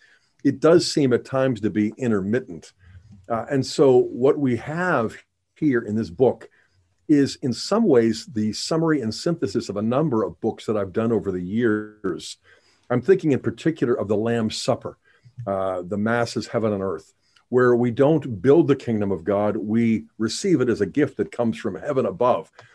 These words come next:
And so once we recognize that in the celebration of the sacraments, we're not performing rituals to sort of bend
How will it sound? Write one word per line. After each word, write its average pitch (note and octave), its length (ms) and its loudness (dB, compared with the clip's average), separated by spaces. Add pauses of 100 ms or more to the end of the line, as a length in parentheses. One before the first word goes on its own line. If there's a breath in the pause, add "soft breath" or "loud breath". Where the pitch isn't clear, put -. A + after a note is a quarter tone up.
(320 soft breath)
And C3 120 0
so - 140 4
once E3+ 260 2
we C3+ 100 2
recognize G#2+ 840 -2
that A2 300 0 (360)
in C#3+ 120 4
the B2 80 2
celebration D3+ 720 2
of G#2+ 140 -4
the G2+ 100 -4
sacraments, A2+ 600 -4
we're D#3 120 0
not G#3 240 0
performing A#2 580 0
rituals F#2+ 720 0 (380 soft breath)
to A#2+ 100 -6
sort B2+ 240 2
of F2 180 -2
bend B2+ 380 2